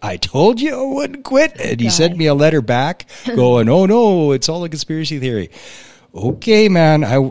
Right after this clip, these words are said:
Speaker 1: I, I gave you a fair warning. I was gonna expose this, and it's coming. Let me tell you,
Speaker 2: Good.
Speaker 1: it's coming. But, uh,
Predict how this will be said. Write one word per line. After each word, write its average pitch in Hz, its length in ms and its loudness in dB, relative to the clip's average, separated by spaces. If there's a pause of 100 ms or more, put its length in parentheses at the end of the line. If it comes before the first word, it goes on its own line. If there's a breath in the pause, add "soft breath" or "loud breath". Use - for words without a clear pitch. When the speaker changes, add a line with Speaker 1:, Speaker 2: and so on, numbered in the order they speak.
Speaker 1:
I, - 360 -12 (260)
I 92 140 -12
gave 101 260 -8
you 92 60 -10
a - 40 -12
fair 156 340 2
warning. 175 600 2
I 147 280 2
was 107 240 0
gonna 120 260 0
expose 113 480 -2
this, 87 240 -12
and 98 140 -8
it's 113 160 -4
coming. 104 480 -4
Let 107 240 -6
me 110 140 -6
tell 107 280 -4
you, 98 60 -4
Speaker 2:
Good. 90 100 -6
Speaker 1:
it's 80 120 -10
coming. 92 380 -8 (680 loud breath)
But, 107 360 -2
uh, 107 440 -2